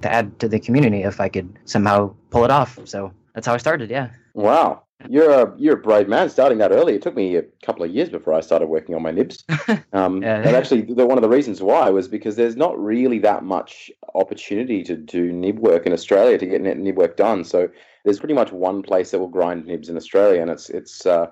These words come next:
Speaker 2: you do pay a pretty penny for their work. So I thought, you know, I'd, I'd start practicing on some cheap Jinhaos. And I
Speaker 1: Mm-hmm.
Speaker 2: thought, "Oh, actually, I think I can get the hang of this." So then my next project after the Jinhaos was, I think, a,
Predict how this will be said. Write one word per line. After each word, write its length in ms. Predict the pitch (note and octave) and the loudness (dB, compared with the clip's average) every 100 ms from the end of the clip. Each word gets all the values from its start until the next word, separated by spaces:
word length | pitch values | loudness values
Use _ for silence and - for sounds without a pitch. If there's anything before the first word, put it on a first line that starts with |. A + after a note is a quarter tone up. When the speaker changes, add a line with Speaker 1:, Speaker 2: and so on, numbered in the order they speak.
| _ | _
Speaker 2:
you 240 | - G#2 A2+ | -8 -4 0
do 120 | D3 D3+ | 0 0
pay 220 | C#3 A#2+ | 2 2
a 60 | |
pretty 300 | - - G#2+ | 2 -2 -4
penny 340 | G2 G2+ G#2+ G2+ | -4 -6 -4 -4
for 180 | - F2 | -4 -2
their 180 | E2+ | 0
work. 460 | E2 F2+ G2+ E2+ - | 0 2 4 4 0
So 380 | - F#2+ E2+ E2 | -4 2 2 2
I 40 | E2+ | 0
thought, 260 | - F#2 | 0 -2
you 80 | F2+ | -2
know, 240 | F#2 E2+ F2 | -4 -2 -2
I'd, 120 | E2+ | -2
I'd 180 | F2 F2 | -2 -2
start 240 | G2 - | -2 -2
practicing 420 | G2 F2+ - F#2+ | -2 -4 -6 -10
on 160 | F2 E2+ | -10 -12
some 160 | D#2+ E2+ | -14 -14
cheap 260 | F#2 F2 | -10 -10
Jinhaos. 600 | F#2 F2 F2 - E2+ C3+ - | -8 -8 -6 -6 -4 -6 -8
And 100 | A#2+ | -4
I 60 | A#2+ | 0
Speaker 1:
Mm-hmm. 80 | D3 | 0
Speaker 2:
thought, 120 | A3+ | 2
"Oh, 200 | D#4 B3 | 2 2
actually, 260 | F#3+ D3 G3 | 0 -2 -2
I 60 | |
think 140 | A3 G#3+ | -2 -2
I 40 | |
can 80 | C#3+ | -2
get 100 | G#2+ | -2
the 80 | F2+ | -2
hang 160 | F#2 F#2 | -4 -6
of 60 | |
this." 260 | A#2+ A#3 - | -4 -6 -8
So 400 | - C#3 C3+ C#3 | -2 2 4 4
then 520 | C#3 C#3 C#3 C3+ C3+ | 2 0 -4 -8 -8
my 200 | - A#2 A#2 | -6 -2 -2
next 220 | A2+ - | -4 -6
project 380 | - A2 A2 G2+ | -2 0 0 0
after 240 | G2 - F#2+ | 0 -2 -8
the 80 | F2+ | -8
Jinhaos 540 | G2 F#2+ G2 F#2+ G2 | -6 -4 -2 -2 -2
was, 140 | F#2+ E2+ | -2 -2
I 100 | E2+ | -2
think, 260 | F#2 F#2 | -2 -2
a, 220 | F2+ E2 | 0 0